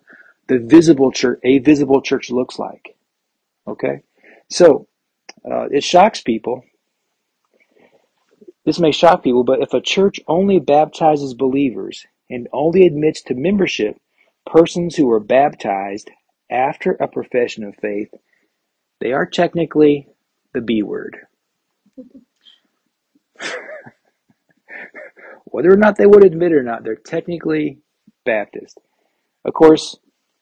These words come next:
Baptist is not a biblical term. They're technically just following the New Testament. This is why churches that follow the New Testament wind up looking more like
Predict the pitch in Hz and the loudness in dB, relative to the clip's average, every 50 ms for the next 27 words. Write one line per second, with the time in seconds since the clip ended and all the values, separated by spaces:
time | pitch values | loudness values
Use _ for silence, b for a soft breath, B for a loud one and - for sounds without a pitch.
0 | - - 147 160 156 - 151 - 139 131 123 131 127 123 117 110 131 175 185 196 | 2 4 4 4 4 2 -4 -6 -4 -6 -4 -2 -2 -2 -2 0 0 0 0 0
1 | - 143 117 - 120 113 107 104 117 131 131 _ _ _ _ _ _ - - - | -4 -8 -8 -6 -6 -8 -8 -8 -12 -14 -20 _ _ _ _ _ _ -6 -6 -6
2 | - - - - - 170 135 - 123 123 135 143 - _ _ _ _ _ _ - | -4 -6 -8 -6 -8 -10 -6 -2 -2 -2 -2 -4 -6 _ _ _ _ _ _ -4
3 | 151 147 - - - 139 135 135 139 135 139 123 120 123 123 - 120 - - - | -4 -4 -4 -2 2 2 4 4 2 0 -2 -4 -4 -6 -6 -6 -8 -10 -10 -12
4 | - 110 104 _ _ _ _ _ _ _ _ _ _ _ _ _ _ - 165 - | -18 -20 -20 _ _ _ _ _ _ _ _ _ _ _ _ _ _ -8 -8 -6
5 | - 180 165 156 147 143 139 139 135 - - 156 151 143 - 147 139 123 131 120 | -4 -4 -2 0 2 2 0 0 -2 -2 0 0 0 0 0 -2 -2 -2 -2 -4
6 | 104 - 139 139 139 127 131 123 120 117 117 - 190 208 - - - 120 117 110 | -2 0 2 2 2 2 0 -2 -4 -4 -4 -2 -2 -2 -2 -4 -8 -8 -8 -10
7 | - - _ _ _ _ _ _ _ _ _ _ _ _ _ - 123 135 143 139 | -12 -18 _ _ _ _ _ _ _ _ _ _ _ _ _ -4 -2 -2 0 0
8 | 135 131 - 143 139 135 - 131 123 120 120 123 120 120 110 104 98 - - _ | -2 0 2 2 0 0 0 -6 -6 -4 -4 -2 -2 -2 -2 -2 -4 -8 -14 _